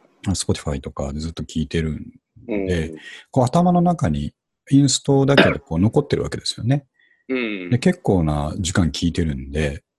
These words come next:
Speaker 2: はいはい。
Speaker 1: こう、なんていうか、フレーズが出てきたら、おーっと思ったりするんですけど、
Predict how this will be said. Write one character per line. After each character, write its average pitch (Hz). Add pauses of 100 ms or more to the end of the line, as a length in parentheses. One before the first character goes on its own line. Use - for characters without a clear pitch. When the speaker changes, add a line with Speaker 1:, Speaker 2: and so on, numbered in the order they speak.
(320)
Speaker 2:
は 87
い -
は 104
い。 -
Speaker 1:
こ 92
う、 -
な 120
ん 113
て -
い -
う -
か、 -
フ 113
レ 120
ー -
ズ 113
が 113
出 113
て 95
き -
た 85
ら、 80
お 90
ー 92
っ -
と -
思 76
っ -
た -
り 73
す -
る 71
ん -
で 73
す -
け -
ど、 73